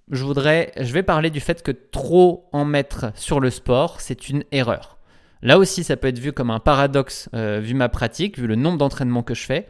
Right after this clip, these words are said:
Mais pour autant, il faut un équilibre. Il faut pas en mettre trop sur le sport, sinon ça ne fonctionne pas.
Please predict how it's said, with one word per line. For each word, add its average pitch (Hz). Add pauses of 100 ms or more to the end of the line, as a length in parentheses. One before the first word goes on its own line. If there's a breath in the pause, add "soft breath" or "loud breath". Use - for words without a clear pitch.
(520 soft breath)
Mais 135
pour 180
autant, 139 (340 soft breath)
il 127
faut 143
un 123
équilibre. 147
Il -
faut 143
pas 175
en 175
mettre 147
trop 160
sur -
le 123
sport, 143
sinon 127
ça 131
ne 117
fonctionne 117
pas. -